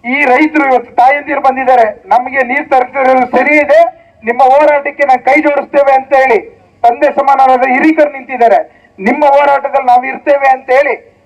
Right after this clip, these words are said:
ಬಹಳಷ್ಟು ಜನ ಅಲ್ಲಲ್ಲೇ ಮನೇಲಿ ಮುಂದೆ ನಿಂತ್ಕೊಂಡು ಕೇಳ್ಕೊತಾ ಇದ್ದೀರಿ.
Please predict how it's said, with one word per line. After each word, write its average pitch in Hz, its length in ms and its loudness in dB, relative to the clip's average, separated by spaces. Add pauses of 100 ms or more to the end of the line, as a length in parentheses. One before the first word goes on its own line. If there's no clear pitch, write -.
ಬಹಳಷ್ಟು 285 400 -2
ಜನ 285 160 -4 (100)
ಅಲ್ಲಲ್ಲೇ 285 440 0
ಮನೇಲಿ 269 280 0
ಮುಂದೆ 285 300 -4
ನಿಂತ್ಕೊಂಡು 277 360 -6
ಕೇಳ್ಕೊತಾ 311 400 -2
ಇದ್ದೀರಿ. 247 320 -6